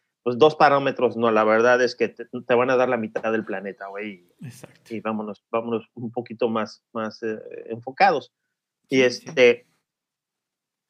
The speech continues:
Speaker 1: y por el otro lado, pues, también está el, la parte de, de que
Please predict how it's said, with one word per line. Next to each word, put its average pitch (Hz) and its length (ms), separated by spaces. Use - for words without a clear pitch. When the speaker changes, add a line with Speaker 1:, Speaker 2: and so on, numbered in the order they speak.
Speaker 1:
y 139 200
por 147 220
el 151 100
otro 170 160
lado, 214 500
pues, - 180
también 139 540
está 143 600
el, 113 1160
la 104 140
parte 123 380
de, 110 400
de 123 240
que 117 440